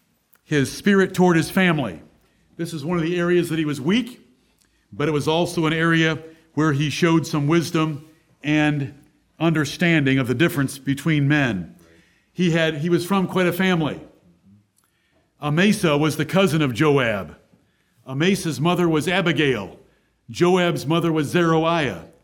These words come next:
Abigail and Zeruiah were sisters. They were both sisters of David. They were mighty men, mighty men of valor, and they fought for David for his whole life,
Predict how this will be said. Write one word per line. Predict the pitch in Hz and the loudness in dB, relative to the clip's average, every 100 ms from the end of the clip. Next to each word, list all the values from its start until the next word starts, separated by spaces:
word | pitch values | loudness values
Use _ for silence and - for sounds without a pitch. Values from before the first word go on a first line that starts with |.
| _ - | _ -4
Abigail | 175 170 135 165 170 | -2 -2 0 0 0
and | 151 135 | -2 -2
Zeruiah | 170 160 160 170 165 | 0 2 0 -2 -2
were | 143 135 | -2 -4
sisters. | - 202 - 110 85 - _ _ _ | -2 -2 -2 -6 -8 -20 _ _ _
They | 143 | -4
were | |
both | 131 165 175 | 0 0 0
sisters | - 185 180 165 147 - - _ _ _ - | 0 -2 0 -2 -4 -8 -20 _ _ _ -6
of | 143 139 110 - 123 | -2 -2 -4 -8 0
David. | 170 175 113 - - _ _ _ _ _ _ _ _ | 2 2 -2 -6 -18 _ _ _ _ _ _ _ _
They | - 156 | -2 0
were | 151 | 2
mighty | 170 175 | 2 2
men, | 160 143 98 69 - _ _ _ _ _ _ _ _ _ _ _ | 2 0 -4 -10 -20 _ _ _ _ _ _ _ _ _ _ _
mighty | 120 156 156 | -4 0 2
men | 160 160 | 2 2
of | 147 | 2
valor, | 147 127 90 73 - _ _ _ 131 | 0 0 -4 -12 -20 _ _ _ -6
and | 131 | -2
they | 135 | -2
fought | 135 165 160 | -2 -2 0
for | 160 147 | -2 0
David | 165 156 147 | 2 0 -2
for | - 151 139 123 - _ | -2 0 0 -4 -16 _
his | - 135 | -6 -6
whole | 127 160 165 | 0 0 2
life, | 165 147 - - | 2 0 -4 -16